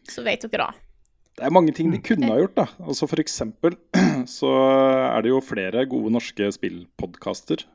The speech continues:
Speaker 2: Eh, de burde jo ha invitert oss og Rad Crew og Lolbua
Speaker 1: Ja, ja.
Speaker 2: og sånn til å ha et liveløp der oppe, liksom. De burde gjort sanne ting, føler jeg da.
Speaker 3: Mm. Ja,
Speaker 1: Mm.
Speaker 3: også, også invitert noen spilldesignere, kanskje.
Speaker 2: Mm.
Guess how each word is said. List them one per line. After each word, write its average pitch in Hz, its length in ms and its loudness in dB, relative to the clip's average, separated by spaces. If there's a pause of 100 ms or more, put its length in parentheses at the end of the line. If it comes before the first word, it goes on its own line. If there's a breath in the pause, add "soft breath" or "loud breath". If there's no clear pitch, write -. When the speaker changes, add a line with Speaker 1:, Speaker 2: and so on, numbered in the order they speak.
(140)
Speaker 2:
Eh, 117 400 -4
de 117 160 -4
burde 117 160 2
jo 92 80 0
ha 98 80 -2
invitert 98 680 -6
oss - 380 -6
og 110 360 0
Rad 101 240 -2
Crew 104 340 0
og 107 160 2 (420 loud breath)
Lolbua 113 480 2
Speaker 1:
Ja, 113 120 6 (140)
ja. - 80 -4
Speaker 2:
og - 40 -14
sånn 110 220 -4
til 113 180 -2
å 107 80 0
ha 98 300 -2 (840)
et - 140 -12
liveløp 98 720 -4
der 107 240 -2
oppe, 139 240 -2
liksom. 151 300 -2 (220)
De - 80 -8
burde 143 200 4
gjort - 100 -6
sanne 107 320 -2
ting, 147 140 -4
føler 117 240 2
jeg 92 80 -2
da. - 1120 -20
Speaker 3:
Mm. 107 200 -6 (440)
Ja, 294 140 4
Speaker 1:
Mm. - 40 -4
Speaker 3:
også, 202 320 -4
også 185 220 -4
invitert 180 340 -4
noen 151 220 -6
spilldesignere, 104 840 -6
kanskje. 135 300 -2
Speaker 2:
Mm. 110 320 0